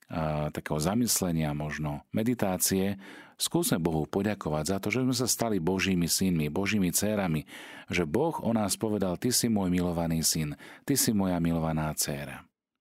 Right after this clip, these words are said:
Môžete si zažať sviecu, obnovíme si krstné sľuby, obnovíme to zasvetenie, ktoré sme urobili a ktoré aj naši krstní rodičia a rodičia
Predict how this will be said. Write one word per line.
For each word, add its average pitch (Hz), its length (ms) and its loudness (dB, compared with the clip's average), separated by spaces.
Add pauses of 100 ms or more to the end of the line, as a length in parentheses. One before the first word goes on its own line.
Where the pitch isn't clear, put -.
(1040)
Môžete 98 320 2
si - 80 0
zažať 76 320 0
sviecu, 120 480 2 (480)
obnovíme 80 480 2
si 80 160 -2
krstné 80 400 -2
sľuby, 87 480 0 (160)
obnovíme 90 480 2
to 82 160 -2
zasvetenie, 98 800 2 (400)
ktoré 78 720 -2 (160)
sme 85 240 0
urobili 95 640 2 (720)
a 85 320 0
ktoré 85 320 0
aj 82 140 2 (340)
naši 87 320 0
krstní 110 320 2
rodičia 82 480 0
a 78 80 0
rodičia 98 480 0